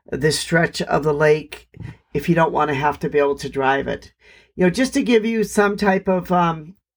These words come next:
understanding of the difference between the, uh, going by the lake or going by, uh, driving to Muskegon. If you drove from Milwaukee to Muskegon,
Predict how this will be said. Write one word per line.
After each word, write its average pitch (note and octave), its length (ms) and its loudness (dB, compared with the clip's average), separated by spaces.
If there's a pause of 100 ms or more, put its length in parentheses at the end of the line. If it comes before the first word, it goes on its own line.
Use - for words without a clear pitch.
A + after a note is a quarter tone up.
(180)
understanding F#3 680 0
of E3 120 -4
the C3+ 60 -6
difference F#3 520 -2
between E3+ 760 -2 (800)
the, E3 500 -8
uh, D#3 180 2
going E3+ 340 2
by D#3+ 160 0
the D#3 100 -4
lake D3 460 2
or D#3+ 280 2
going D#3 420 -4
by, C#3 600 2 (220)
uh, C#3 160 2
driving D#3 500 0
to C#3+ 140 -8
Muskegon. C#3 680 -4
If F#3+ 200 0
you C4 120 -2
drove F3+ 440 2
from F3 160 -2
Milwaukee D#3 500 -2
to F3+ 80 0
Muskegon, C#3+ 680 -6